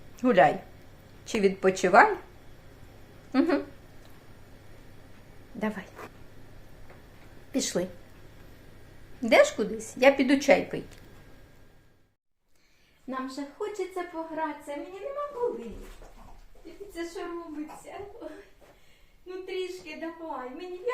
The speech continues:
хотіла сьогодні вареники робити, а ти мені не даєш. То їсти тобі дай, то пограйся. Давай.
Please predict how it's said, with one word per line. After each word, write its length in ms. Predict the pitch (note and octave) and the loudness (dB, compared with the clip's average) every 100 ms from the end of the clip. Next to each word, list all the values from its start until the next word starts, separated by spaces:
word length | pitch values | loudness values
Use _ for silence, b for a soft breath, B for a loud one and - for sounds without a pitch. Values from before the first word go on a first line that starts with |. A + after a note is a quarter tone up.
| B4 | 0
хотіла 420 | A4+ A4+ G#4 G4 | -4 -6 -8 -8
сьогодні 280 | G4+ G4+ G4+ | -8 -8 -6
вареники 520 | G#4 G4 F4+ E4 E4 | -4 -4 -4 -6 -4
робити, 420 | D#4+ D#4 D4 - B B B | -4 -6 -8 -10 B B B
а 60 | F#4+ | -10
ти 200 | F#4+ G4+ | -6 -6
мені 280 | G4 F#4+ F4+ | -6 -6 -4
не 160 | F4 | -2
даєш. 640 | E4+ D4+ A3+ A#3 A3+ F#3+ - - - b b b b b | -2 -4 -6 -8 -8 -8 -14 -20 -20 b b b b b
То 160 | F#4 F#4+ | -10 -4
їсти 640 | D4 C#4+ E4 E4 - E4 | -4 -4 -4 -6 -8 -8
тобі 320 | - D4 D#4 | -8 -8 -8
дай, 500 | C4 D4 D#4+ D4+ D#4+ E4+ - - - - - b b b b b - - - | -6 -4 -4 -4 -6 -8 -10 -18 -20 -20 -20 b b b b b -20 -20 -10
то 240 | E4+ F#4+ F#4+ | -6 -6 -4
пограйся. 1080 | F4+ E4+ C#4+ B3+ B3 B3+ C4 - - B3+ B3 D4 - _ - - | -4 -4 -4 -2 -2 -2 -6 -12 -12 -10 -8 -12 -18 _ -20 -12
Давай. 300 | C#4 C4 | -10 -10